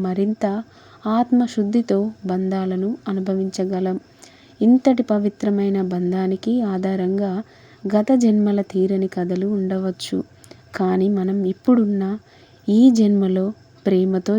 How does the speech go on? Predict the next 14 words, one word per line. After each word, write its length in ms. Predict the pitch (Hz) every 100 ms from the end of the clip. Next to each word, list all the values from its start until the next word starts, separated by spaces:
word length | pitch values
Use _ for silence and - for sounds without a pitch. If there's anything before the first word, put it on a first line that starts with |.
| 208
జీవితాన్ని 680 | 190 190 190 190 185 180 202 226 - - - -
ఒక 120 | 226 240 214
అర్థంతో 500 | 202 196 262 269 240 220 202
నింపితే 420 | 185 - 180 196 233 - _ - - 180
అదే 180 | 180 190 208
నిజమైన 480 | 185 185 190 185 190 190
మోక్షానికి 600 | 180 - 185 180 190 220 202
మార్గం. 400 | 185 180 180 185 - - _ - - - 202
ఇలాంటి 440 | 196 190 185 196 - - 180
ఆధ్యాత్మికమైన 920 | 175 190 208 233 226 220 202 196 190 185
విషయాలు 480 | 180 - 196 190 190 196
తెలుసుకోవాలంటే 880 | 180 180 - 196 190 185 185 185 208 240 - _ - - _ - _ _ -
మా 100 | 220 254 -
ఛానల్ని 520 | 220 202 196 196